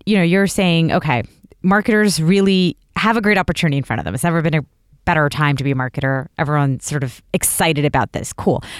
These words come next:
At the same time, C M Os at the big brands, at the, at your clients are under a ton of pressure right now to connect those dots, the money that they're spending on their marketing investments, and make sure that their C F O and C E O are seeing the return. And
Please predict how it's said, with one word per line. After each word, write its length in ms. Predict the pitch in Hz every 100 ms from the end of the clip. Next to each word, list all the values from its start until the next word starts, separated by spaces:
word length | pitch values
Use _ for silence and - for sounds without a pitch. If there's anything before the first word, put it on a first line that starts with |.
| -
At 80 | 180
the 80 |
same 240 | 208 214 196
time, 460 | 233 262 208 190 -
C 220 | - 185
M 120 | 175
Os 220 | 214 233 175
at 120 | -
the 60 |
big 180 | 147 151
brands, 500 | 139 190 180 151 147
at 100 | 143
the, 100 | 143 -
at 180 | 151 -
your 120 | 143
clients 560 | - 208 196 160 151 -
are 280 | - 156 147 - _ -
under 220 | 220 285
a 40 | 294
ton 220 | - 262
of 80 | 233
pressure 300 | 330 - 160
right 160 | 139
now 180 | 139 135
to 160 | - 190 - -
connect 460 | 220 190 185 -
those 200 | 160 139
dots, 360 | - - - - -
the 80 |
money 240 | 143 160 170
that 80 | -
they're 120 | 160
spending 360 | - 208 220
on 80 | 196
their 80 | 165
marketing 340 | 151 143 147
investments, 540 | 143 139 135 - 175 - - - - - - - -
and 180 | 185 175
make 120 | 175
sure 160 | - 170
that 140 | 160
their 140 | 180
C 180 | 175 -
F 200 | 170 156
O 120 | 170
and 160 | 160 160
C 300 | - 156 156
E 40 |
O 120 | 151 165
are 100 | 175
seeing 440 | - - 240 247
the 160 | 233 214
return. 680 | 180 202 - 233 139 147 180
And 260 | 190 185